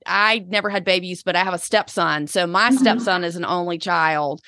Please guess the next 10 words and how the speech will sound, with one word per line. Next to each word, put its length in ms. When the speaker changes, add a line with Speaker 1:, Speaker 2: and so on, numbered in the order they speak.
Speaker 1:
And 180
so 420
you're 200
used 400
to 100
kind 220
of 140
being 360
alone, 600
and 440